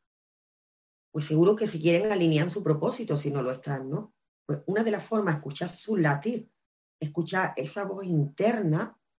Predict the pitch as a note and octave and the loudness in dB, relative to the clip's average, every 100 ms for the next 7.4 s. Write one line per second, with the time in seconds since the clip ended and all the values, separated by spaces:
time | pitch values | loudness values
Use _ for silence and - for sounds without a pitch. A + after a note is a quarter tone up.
0 | _ _ _ _ _ _ _ _ E3+ F#3 | _ _ _ _ _ _ _ _ 2 2
1 | G3+ F3 D#3 C#3+ - D3+ F3 F3+ F3+ G3+ | 2 2 2 -2 -2 2 4 4 2 -2
2 | - D3+ B2+ D#3 G3+ D3 C3+ - B2 C#3 | -2 -2 2 0 0 -2 -6 -8 -6 0
3 | D3+ F#3+ G3 - - _ _ - D3 D#3 | 0 2 -4 -6 -14 _ _ -6 0 0
4 | C#3+ - _ _ D3 D3 C#3+ G3 A3+ C#3+ | 0 -6 _ _ -2 2 2 0 -2 0
5 | C#3+ D3 E3 F3+ D3 C#3 C3 A#2 F3 D3 | 2 2 2 2 0 -2 -4 -4 -2 -2
6 | C#3+ - - _ D3+ C#3+ C#3+ D3 D3 C3+ | -2 -4 -8 _ 0 0 0 -6 -8 -4
7 | C#3+ G3+ C#3 | -2 -2 -4